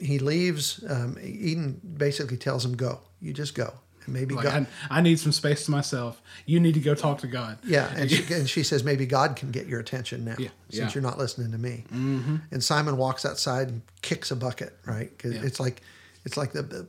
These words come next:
Speaker 1: punching your fist through a wall, which
Speaker 2: Yeah.
Speaker 1: they would not do 'cause they had stone walls,
Speaker 2: Yeah.
Speaker 1: right?
Speaker 2: <laughs> Yeah.
Speaker 1: Um,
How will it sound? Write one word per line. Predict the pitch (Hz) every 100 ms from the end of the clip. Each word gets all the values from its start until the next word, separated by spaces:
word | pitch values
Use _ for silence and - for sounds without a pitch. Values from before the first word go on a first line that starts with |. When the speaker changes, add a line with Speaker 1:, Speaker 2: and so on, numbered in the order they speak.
| -
Speaker 1:
punching | 147 - 131
your | 117
fist | - 135 -
through | 127 117
a |
wall, | 117 113 107 113 -
which | 131
Speaker 2:
Yeah. | 156
Speaker 1:
they | 180
would | 202
not | 160 147
do | 143 143
'cause | 139 127
they | 131
had | 123 -
stone | - 131 123
walls, | 120 113 120 - -
Speaker 2:
Yeah. | 196 -
Speaker 1:
right? | 139 127 - - -
Speaker 2:
<laughs> | 214 - - -
Yeah. | - 123
Speaker 1:
Um, | 117 113